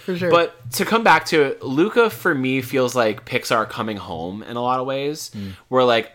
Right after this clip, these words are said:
Speaker 2: there were a few years of Pixar movies where I was kind of on the fence. Like, I think of, like,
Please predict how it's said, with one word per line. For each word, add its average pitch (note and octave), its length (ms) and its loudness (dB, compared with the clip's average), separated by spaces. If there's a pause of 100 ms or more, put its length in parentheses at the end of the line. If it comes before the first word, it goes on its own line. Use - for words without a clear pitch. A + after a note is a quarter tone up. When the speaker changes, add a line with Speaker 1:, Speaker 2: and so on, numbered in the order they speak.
(140)
Speaker 2:
there C#3 120 4
were G3 200 4
a D#3+ 40 2
few C#3+ 440 -2
years A2 500 0
of G#2 80 -4
Pixar G#2 340 -4
movies G2 380 -4
where G2 80 -2
I F#2 40 -2
was F#2 80 -6
kind G#2 180 -4
of F#2+ 80 -8
on F#2 100 -4
the F2 80 -10
fence. F2+ 380 -10
Like, F#2 100 -8
I F2+ 80 -4
think F2 220 -12
of, F2 100 -12
like, F2 200 -8